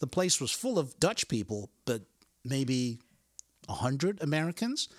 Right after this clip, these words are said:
And if you've ever been to Aruba before, this island is usually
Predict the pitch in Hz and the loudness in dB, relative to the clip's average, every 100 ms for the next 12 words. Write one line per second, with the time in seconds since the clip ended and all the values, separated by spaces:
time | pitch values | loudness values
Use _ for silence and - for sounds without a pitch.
0 | - - - - 156 156 151 220 262 254 | -18 -16 -18 -8 -2 0 4 2 4 2
1 | 226 196 175 170 143 123 113 131 101 78 | 4 4 4 2 2 0 0 0 0 -2
2 | - - - _ - 214 208 196 185 175 | -12 -20 -20 _ 4 6 6 4 2 2
3 | 151 139 151 143 127 | 2 0 0 0 -2